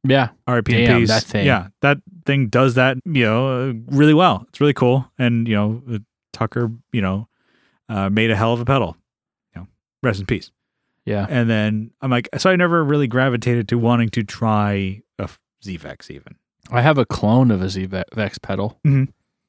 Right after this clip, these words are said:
Speaker 1: the Mastotron Fuzz.
Speaker 2: Yes.
Speaker 1: Um, uh, it's good. I like it. I
Speaker 2: But you've
Speaker 1: just,
Speaker 2: never
Speaker 1: I've never actually played
Speaker 2: the
Speaker 1: well,
Speaker 2: one.
Speaker 1: I haven't played that pedal. I think I've played a Box of Rock before, and I didn't realize, like,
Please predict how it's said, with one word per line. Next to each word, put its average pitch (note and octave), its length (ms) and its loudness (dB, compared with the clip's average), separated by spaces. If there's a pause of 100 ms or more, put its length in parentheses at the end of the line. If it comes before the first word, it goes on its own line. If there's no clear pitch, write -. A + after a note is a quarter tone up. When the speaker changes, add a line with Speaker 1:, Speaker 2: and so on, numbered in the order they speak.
Speaker 1:
the G#2+ 120 0
Mastotron G2 840 -2
Fuzz. - 600 -8
Speaker 2:
Yes. B2+ 360 -4 (840)
Speaker 1:
Um, G2+ 220 -4
uh, G3 140 0 (100)
it's D#3+ 140 -6
good. G3+ 240 2 (160)
I C3+ 60 0
like D3+ 200 0
it. - 120 -12 (180)
I A2 80 -2
Speaker 2:
But C3+ 100 6
you've C3+ 100 6
Speaker 1:
just, B2+ 80 2
Speaker 2:
never A#2+ 220 4
Speaker 1:
I've A2 60 4
never B2 240 4
actually G#2 320 -2
played G2 400 -2 (320)
Speaker 2:
the A#2 240 -2
Speaker 1:
well, F3 140 6
Speaker 2:
one. - 160 -6 (180)
Speaker 1:
I C3+ 60 2
haven't D3 200 4
played G#2+ 300 2
that G2+ 260 0
pedal. F2+ 200 -4
I G2+ 100 -2
think E3+ 160 2
I've C#3 120 -4
played B2 200 2
a G2 60 0
Box G2+ 380 -4
of F2 120 -6
Rock D#2+ 300 -6
before, D2+ 320 -12
and G#2 180 -6
I G2 80 -2
didn't F#2 300 -2
realize, F2 480 -6
like, - 260 -16